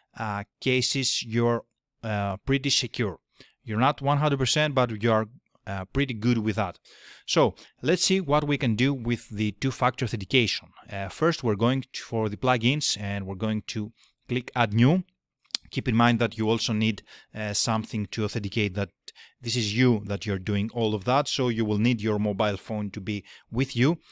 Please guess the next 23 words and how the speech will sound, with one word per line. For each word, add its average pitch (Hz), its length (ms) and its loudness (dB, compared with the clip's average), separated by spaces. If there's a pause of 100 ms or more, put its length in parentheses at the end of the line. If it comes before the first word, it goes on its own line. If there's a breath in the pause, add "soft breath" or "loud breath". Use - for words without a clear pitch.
(300 loud breath)
And 104 200 -4
let's 117 160 0
search - 420 0
for 113 220 0
WordFence. 127 680 0
If 101 120 -12
you 104 60 -8
don't 104 220 -4
know 101 120 -2
WordFence, 139 800 -4
it's 98 280 -12
basically 110 480 -4 (300 loud breath)
a 107 40 -12
very 127 200 2
good 147 180 -2
plugin 123 340 -2
for 110 220 -8
security, 135 580 -2
and 104 420 -6
it's - 220 -8
the 104 80 -8
most 107 300 -2
popular 113 360 -2